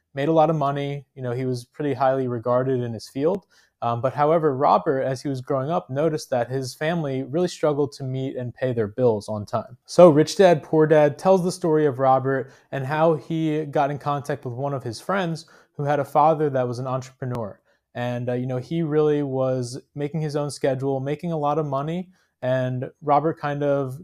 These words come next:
called him his rich dad, and then his real dad, he called the poor dad. So Robert's rich dad kind of took him under his wing and taught him a lot of the stuff that made him a successful entrepreneur. And then Robert used these strategies as he grew up, as he got older, and, you know, really started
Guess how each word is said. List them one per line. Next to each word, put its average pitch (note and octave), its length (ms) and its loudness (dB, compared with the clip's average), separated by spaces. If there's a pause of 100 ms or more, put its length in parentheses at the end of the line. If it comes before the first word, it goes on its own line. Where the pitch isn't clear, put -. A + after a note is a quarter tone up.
called C#3 300 0
him C#3 280 -6
his A#2 320 -8
rich B2+ 280 -8
dad, E3 300 -2 (160)
and B2+ 140 -6
then B2 200 -2
his B2 260 -8
real G3+ 160 0
dad, B2+ 380 2
he C3 80 -18
called A2+ 240 -2
the A2 80 -12
poor A2 240 -6
dad. - 260 -14
So - 100 -8
Robert's F#3+ 380 4
rich F#3+ 320 -4
dad B2 260 2
kind G#3+ 220 0
of G3+ 60 0
took - 200 -2
him D#3+ 120 -2
under C#3+ 240 0
his B2+ 180 -2
wing B2 380 -2
and A#2+ 480 -4 (260)
taught F#3+ 200 4
him F#3 100 2
a - 20 2
lot D3 220 4
of C3+ 80 -2
the C3+ 80 -4
stuff - 260 -2
that A#2+ 140 -2
made B2+ 180 -2
him C3 160 -6
a A#2+ 60 -4
successful B2+ 500 -6
entrepreneur. A#2 720 -4 (300)
And C3+ 160 -2
then D3 120 0
Robert D3+ 440 2
used D#3+ 260 -2
these D#3+ 160 -2
strategies D3 560 0
as C#3+ 240 -2
he E3 80 -2
grew C#3 240 0
up, C3+ 160 2
as C3 220 -2
he C3+ 80 -8
got B2+ 180 2
older, B2+ 540 0 (200)
and, A#2 460 -4
you B2+ 60 -8
know, B2 100 -2
really B2+ 220 -2
started C3 260 0